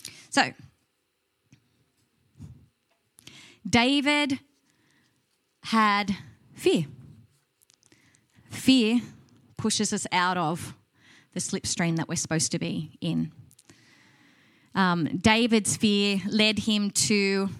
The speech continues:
well, he, he ran and he hid. Um, he avoided responsibility at times.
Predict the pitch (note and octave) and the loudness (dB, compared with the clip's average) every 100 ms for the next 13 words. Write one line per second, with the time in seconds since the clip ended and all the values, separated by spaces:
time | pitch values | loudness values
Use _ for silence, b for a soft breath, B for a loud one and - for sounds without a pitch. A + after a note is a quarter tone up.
0 | B B _ _ _ _ _ _ - F#3+ | B B _ _ _ _ _ _ -4 -2
1 | E3+ - F#3+ E3+ E3 E3+ D#3+ A#3 C#4+ B3 | -2 -4 -6 -6 -6 -4 0 2 2 0
2 | G#3 A3+ F3 F#3+ - - b b b b | 0 2 0 0 -6 -18 b b b b
3 | b - F3 F3+ G3 G3 G3 G3+ G3 G3+ | b -2 0 2 2 2 2 0 0 -2
4 | - G#3 - G#3 G3+ G3+ G3+ - - F#3+ | -2 -2 -4 -2 0 0 -2 -4 -4 -2
5 | F#3+ G#3 A3+ - | 0 -2 -2 -6